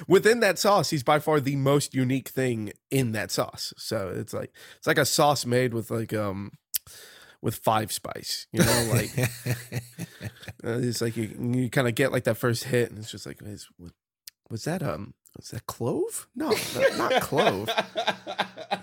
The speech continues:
Speaker 1: No, it, it's a little, has more depth than that. Like, he, he's the five spice of the, the curry blend.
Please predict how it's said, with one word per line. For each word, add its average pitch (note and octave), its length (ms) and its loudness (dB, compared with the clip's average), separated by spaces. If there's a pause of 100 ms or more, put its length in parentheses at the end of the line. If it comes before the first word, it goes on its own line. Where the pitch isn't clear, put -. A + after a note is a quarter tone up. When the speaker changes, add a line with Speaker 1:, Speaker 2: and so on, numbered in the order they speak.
(140)
Speaker 1:
No, C#3+ 240 0
it, B2 200 2
it's - 180 -8
a E3+ 60 -6
little, F3+ 380 -2 (480)
has - 180 -6
more D3+ 140 6
depth D#3+ 400 0
than F#2 160 -6
that. F2 200 -10
Like, - 120 -4
he, D3 260 6 (100)
he's G#3 280 6
the A3 100 6
five F#3+ 460 6
spice C3 480 2
of B2 120 0
the, A#2+ 220 0
the C#3 220 0
curry D#3 340 2
blend. G#2+ 340 0